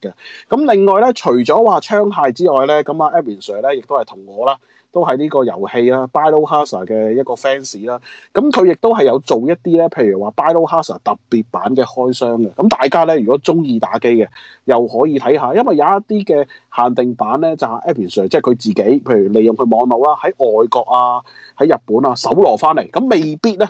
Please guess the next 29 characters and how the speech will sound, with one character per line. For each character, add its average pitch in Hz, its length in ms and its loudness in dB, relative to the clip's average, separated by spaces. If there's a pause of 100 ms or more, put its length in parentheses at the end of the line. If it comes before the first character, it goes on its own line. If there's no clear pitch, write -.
係 143 160 -2
一 220 120 0
般， 196 260 2
呃， 113 240 -4
譬 131 180 2
如 107 60 2
你 113 80 0
話 127 200 2
啊， 120 140 -2
香 170 200 -2
港 147 200 0 (360)
高 170 120 -2
登 156 160 0
商 160 220 -2
場 98 220 -6
啊， 113 180 0
賣 110 260 0
game 139 320 2
嘅 113 40 -2
地 101 100 0
方 151 180 -2
未 139 140 2
必 196 140 0
買 127 240 -2
到 123 100 0
嘅。 143 140 2
噉 226 200 -2
但 143 160 0
係 131 220 -2